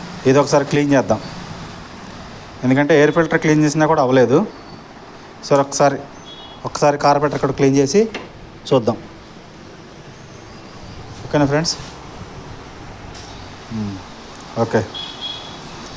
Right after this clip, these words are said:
మీకైతే చిన్న స్టాండ్ పెడతాను దీనికి. ఫ్రెండ్స్,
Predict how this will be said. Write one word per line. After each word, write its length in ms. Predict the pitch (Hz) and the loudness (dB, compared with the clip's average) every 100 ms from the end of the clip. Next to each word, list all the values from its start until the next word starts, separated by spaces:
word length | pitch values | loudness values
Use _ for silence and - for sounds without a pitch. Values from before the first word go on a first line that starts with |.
| - | -6
మీకైతే 300 | 123 123 135 143 | -2 0 0 2
చిన్న 140 | 139 127 | 2 2
స్టాండ్ 260 | 147 139 147 | 2 2 2
పెడతాను 320 | 127 123 120 | 2 4 4
దీనికి. 240 | 120 113 170 - - - _ - - - - - - - - - - - - - - | 2 4 2 0 -10 -14 _ -20 -20 -20 -20 -20 -20 -20 -20 -20 -20 -20 -20 -14 0
ఫ్రెండ్స్, 260 | 151 165 | 2 2